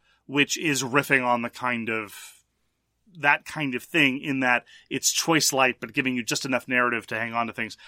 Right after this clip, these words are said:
I don't know if you'd be willing to accept the Escape the Dark Sector version because it's sci-fi,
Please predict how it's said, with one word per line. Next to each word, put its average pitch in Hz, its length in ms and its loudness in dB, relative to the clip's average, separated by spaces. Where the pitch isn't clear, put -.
I 151 80 4
don't 143 160 2
know 147 160 -4
if 131 140 -8
you'd 135 100 -8
be 127 80 -6
willing 123 260 -6
to 117 320 -6
accept - 360 -4
the 131 80 -4
Escape 135 340 -8
the 123 80 -10
Dark 113 160 -10
Sector - 320 -2
version 113 400 -8
because 117 260 -8
it's - 180 -8
sci-fi, 113 520 0